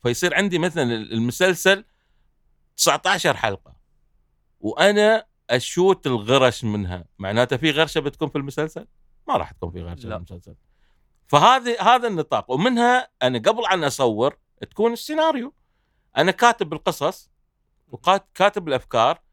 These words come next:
Speaker 1: وفي الفكرة بتكون في الحلقة الثانية كذي، في الحلقة الثالثة كذي، تقول: "لا،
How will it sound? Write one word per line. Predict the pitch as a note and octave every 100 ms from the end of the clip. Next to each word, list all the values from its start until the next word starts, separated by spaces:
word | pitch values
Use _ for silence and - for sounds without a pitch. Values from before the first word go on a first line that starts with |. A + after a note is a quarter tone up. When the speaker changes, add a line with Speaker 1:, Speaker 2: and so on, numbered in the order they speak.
| _ _ -
Speaker 1:
وفي | B2 A3
الفكرة | F#3 G#3+ G3+ F#3+
بتكون | E3 - G3+
في | F3
الحلقة | E3+ G3 F#3
الثانية | E3+ - G3 F#3
كذي، | - F#3
في | D#3
الحلقة | F#3 F#3
الثالثة | F3 G3 F#3
كذي، | E3 E3+ E3+ G3 - _ - - _ _ A2+
تقول: | A#2+ E3 E3
"لا، | F3+